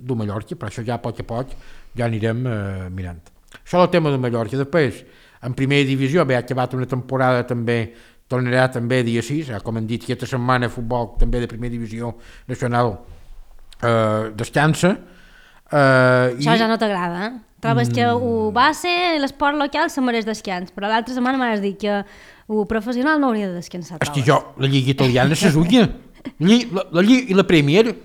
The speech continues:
Speaker 1: ahir tenia, me faltava algo, tenia d'això de fu-, de futbol.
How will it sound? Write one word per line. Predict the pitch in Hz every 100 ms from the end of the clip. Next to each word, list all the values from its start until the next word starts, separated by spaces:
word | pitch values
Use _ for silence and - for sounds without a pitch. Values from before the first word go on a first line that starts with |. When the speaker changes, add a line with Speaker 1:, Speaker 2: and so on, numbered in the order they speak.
| - _
Speaker 1:
ahir | - 180 262 302 - - - -
tenia, | 160 185 220 233 233 - - - - - -
me | 147
faltava | 180 202 185
algo, | 147 107 90 - - _
tenia | 165 190 214
d'això | 208 214
de | 202
fu-, | 226
de | 175
futbol. | 202 156 127 98